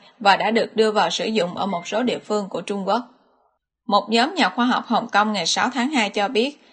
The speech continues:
họ đã sáng chế một thiết bị xét nghiệm virus corona có thể đưa ra kết quả trong bốn mươi phút. Người đứng đầu nhóm các nhà khoa học trên, giáo sư vật lý Wei Chao-win, thuộc Đại học Khoa học và Công nghệ Hồng Kông nói rằng, thiết bị này sẽ kiểm tra các mẫu chất lỏng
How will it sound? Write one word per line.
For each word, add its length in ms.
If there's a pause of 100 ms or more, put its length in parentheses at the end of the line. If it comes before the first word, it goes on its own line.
họ 180
đã 180
sáng 260
chế 200
một 220
thiết 160
bị 140
xét 260
nghiệm 220
virus 380
corona 540 (260)
có 140
thể 220
đưa 200
ra 180
kết 260
quả 240
trong 220
bốn 160
mươi 180
phút. 180 (520)
Người 180
đứng 220
đầu 180
nhóm 280
các 140
nhà 180
khoa 180
học 260
trên, 420
giáo 160
sư 220
vật 240
lý 300 (120)
Wei 220
Chao-win, 540 (180)
thuộc 200
Đại 160
học 200
Khoa 140
học 320
và 140
Công 220
nghệ 120
Hồng 220
Kông 260
nói 160
rằng, 300 (500)
thiết 220
bị 140
này 240
sẽ 180
kiểm 240
tra 180
các 200
mẫu 180
chất 240
lỏng 260